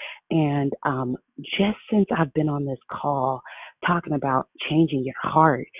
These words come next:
and giving you a heart of compassion and being able to be quick to forgive, I had a situation, I work over here in the hospital, and, um, there was a patient that was going off on me. I mean, like, just bad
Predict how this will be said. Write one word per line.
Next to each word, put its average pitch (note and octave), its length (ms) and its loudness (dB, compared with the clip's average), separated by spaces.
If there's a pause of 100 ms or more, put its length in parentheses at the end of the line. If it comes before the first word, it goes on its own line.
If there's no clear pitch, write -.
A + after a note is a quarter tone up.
(180)
and - 180 -2
giving D#3 280 4
you C#3 140 2
a - 40 -8
heart C#3+ 280 0
of C#3 80 -4
compassion D3 960 -4 (360)
and C#3 180 -2
being D3 240 2
able D3 300 2
to C3+ 180 -2
be C3+ 200 -8
quick - 280 4 (120)
to C#3+ 80 -2 (100)
forgive, C#3 600 0
I D#3 200 -2
had F#3 100 2
a F3 100 0
situation, C3+ 560 -4
I B2+ 60 -2
work C3+ 240 0
over B2 160 -2
here B2+ 200 -2
in A#2+ 80 -4
the A#2 80 -8
hospital, A#2+ 480 -6 (440)
and, C3 360 -2
um, B2+ 240 0 (960)
there G3 100 4
was G3+ 160 0
a - 60 -6
patient - 580 0 (100)
that D#3+ 200 -4
was D3 180 0 (320)
going F3 380 4 (320)
off C#3+ 300 2 (160)
on C3+ 200 -2
me. B2 280 -4 (160)
I D3+ 100 0
mean, D3 220 4
like, C3 240 -2 (420)
just E3 160 4 (100)
bad C3 460 0